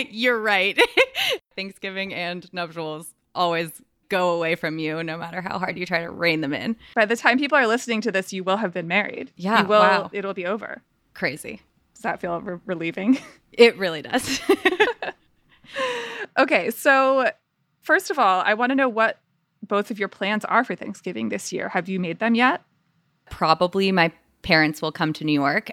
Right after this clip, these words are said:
Speaker 1: Ever since my sister moved to New York City and serendipitously one block away from me, they really have no choice but to come to us.
Speaker 2: What about you, Chris? What do you usually do for Thanksgiving?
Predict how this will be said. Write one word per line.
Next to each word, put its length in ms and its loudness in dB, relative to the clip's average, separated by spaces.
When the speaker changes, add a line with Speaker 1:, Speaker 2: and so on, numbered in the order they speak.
Speaker 1:
Ever 180 6
since 220 0
my 140 0
sister 680 2
moved 720 -2
to 520 4
New 80 2
York 160 4
City 320 2
and 380 2
serendipitously 840 0
one 340 4
block 260 4
away 220 0
from 200 -2
me, 260 0
they 680 4
really 220 -2
have 260 -4
no 200 -2
choice 580 -4
but 220 -2
to 100 -8
come 420 0
to 200 -10
us. 400 -2
Speaker 2:
What 180 4
about 200 2
you, 100 -6
Chris? 280 -4
What 160 -2
do 120 -10
you 360 0
usually 440 -6
do 280 -8
for 240 -4
Thanksgiving? 560 -10